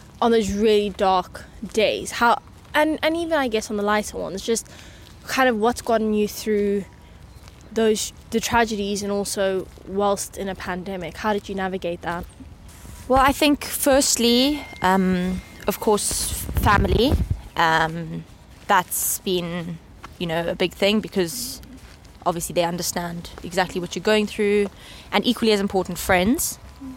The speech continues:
Speaker 2: Friends in London. So, um, as you know, you're one of my good friends in London, so you know how you've been able to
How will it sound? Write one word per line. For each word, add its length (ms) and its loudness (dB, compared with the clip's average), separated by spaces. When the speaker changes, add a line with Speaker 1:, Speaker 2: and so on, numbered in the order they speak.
Speaker 2:
Friends 340 0
in 100 -6
London. 340 -2
So, 400 0
um, 360 -4
as 200 0
you 60 0
know, 80 0
you're 180 2
one 160 0
of 100 -4
my 160 -6
good 140 0
friends 260 -2
in 80 -6
London, 240 -6
so 140 -10
you 100 -4
know 180 -2
how 120 -4
you've 200 -6
been 100 -2
able 200 -6
to 240 0